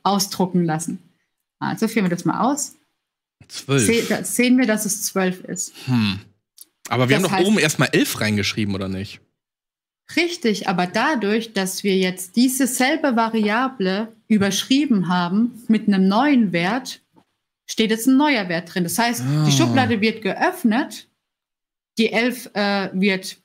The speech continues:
Speaker 1: radiert, <laughs> rausradiert und die neue Zahl kommt rein.
Speaker 2: Kann ich da jetzt auch addieren da drinne? Also kann ich jetzt, keine Ahnung, zwölf plus erste Zahl schreiben?
Speaker 1: Na, pr-, try and error. Probieren wir es einfach mal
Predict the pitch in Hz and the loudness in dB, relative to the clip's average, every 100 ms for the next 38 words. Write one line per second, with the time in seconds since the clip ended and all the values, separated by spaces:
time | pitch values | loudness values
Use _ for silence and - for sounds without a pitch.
0 | _ _ _ - 190 185 247 311 247 185 | _ _ _ -6 -4 0 0 0 -4 -2
1 | 185 262 - 262 254 277 277 _ - - | 0 0 0 0 0 -2 -6 _ -20 -20
2 | - _ 226 233 254 240 320 269 185 190 | -20 _ 2 2 4 4 4 2 0 -2
3 | 160 185 185 180 - 185 208 - _ _ | -2 -2 -2 -2 -4 -4 -4 -10 _ _
4 | _ _ - 139 208 160 127 107 110 107 | _ _ -2 0 2 2 2 0 -4 -4
5 | - - 98 104 147 180 180 175 175 180 | -8 -10 -8 -2 0 2 0 0 -2 0
6 | 214 247 - 117 110 123 123 - 110 - | 0 -2 -4 -4 -2 0 0 0 -2 -2
7 | - - _ _ - 120 120 113 110 104 | -6 -8 _ _ -6 0 0 0 -2 -4
8 | - 120 131 131 - - 123 120 110 - | -2 2 2 0 -8 -4 0 0 -2 -4
9 | - _ - 104 - 196 - 190 185 - | -8 _ -6 -4 -2 -4 -2 0 0 0
10 | 165 160 175 226 - _ _ _ _ _ | 0 -2 0 -4 -4 _ _ _ _ _
11 | _ _ 175 156 156 - - 175 - _ | _ _ -6 -4 -6 -10 -16 -16 -16 _
12 | _ _ _ _ - - 165 196 233 285 | _ _ _ _ -10 -2 0 0 0 0
13 | 311 214 180 180 - - - _ _ _ | 0 0 -4 -6 -16 -20 -20 _ _ _
14 | 185 185 170 175 170 185 208 233 | -4 -2 -2 -4 -6 -2 -2 0